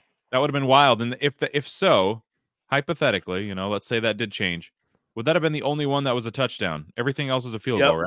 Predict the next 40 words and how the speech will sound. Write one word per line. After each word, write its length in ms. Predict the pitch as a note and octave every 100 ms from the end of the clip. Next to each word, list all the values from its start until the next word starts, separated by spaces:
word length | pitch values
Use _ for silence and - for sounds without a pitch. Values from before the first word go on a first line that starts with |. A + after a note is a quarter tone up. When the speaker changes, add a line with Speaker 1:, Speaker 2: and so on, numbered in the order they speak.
| A2+
Speaker 2:
Yeah, 180 | C3 B2+
Speaker 1:
Yeah. 60 | A2+
Speaker 2:
Cardinals 500 | - D3+ D3+ D#3+ D3
had 140 | D#3
a 40 | D3+
walk-off 400 | C#3+ D3 D3 C#3+
field 260 | D3 D3 C#3
goal, 220 | C#3+ C3
Seahawks 480 | - C#3+ C#3 C3+ D3
had 100 | C3
a 40 |
walk-off 380 | B2+ C3 B2 A2+
field 260 | C3+ B2
goal, 320 | A#2+ A#2+ A#2+ _
Speaker 1:
Yeah, 20 | _ _ _
that's 100 | -
Speaker 2:
Browns 480 | A#2+ C3+ C3+ C#3 C3
and 420 | C3 C3+ B2+ A#2+ -
Texans 380 | C3+ - C3
had 120 | C3 B2+
walk-off 380 | B2 A#2+ A#2 -
field 240 | B2+ A#2
goals, 260 | A#2+ A2+ F#2+
and 140 | A2+
then 100 | A2+
the 80 | G#2+
fifth 320 | - A#2 -
one, 320 | A2+ A2 G#2+
I 180 | - G#2
keep 240 | - A2 -
forgetting, 460 | G2+ G2 F#2 F2+ - _ _ _ _ _ _ _ _ _ _ G#2 F#2
was 160 | G2+ F#2+
a 60 |
walk-off 340 | F#2 F2+ F2+ -
Speaker 1:
Did 60 | G2+
Speaker 2:
field 40 |
Speaker 1:
you 60 | A2
say 120 | B2
Speaker 2:
goal. 40 |
Speaker 1:
Texans? 600 | B2+ B2+ - D3 D#3 -